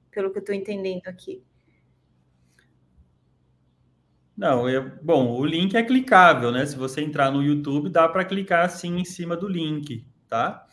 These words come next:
Speaker 2: Se tiver uma dificuldade, olha, aí você vai entrar aqui, ó, vou colocar aqui um suporte pelo WhatsApp, tá? É esse aqui, ó.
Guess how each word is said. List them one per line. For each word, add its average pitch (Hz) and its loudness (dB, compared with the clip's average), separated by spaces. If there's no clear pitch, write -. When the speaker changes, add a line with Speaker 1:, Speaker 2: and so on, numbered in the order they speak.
Speaker 2:
Se 196 -4
tiver 190 4
uma 180 4
dificuldade, 151 2
olha, 117 0
aí 127 0
você 165 -6
vai 160 2
entrar 165 2
aqui, 165 -2
ó, 120 2
vou 127 -4
colocar 143 -2
aqui 151 -6
um 143 -4
suporte 147 0
pelo 143 -2
WhatsApp, 139 0
tá? 160 -4
É 123 -4
esse 147 0
aqui, 139 -2
ó. 110 -6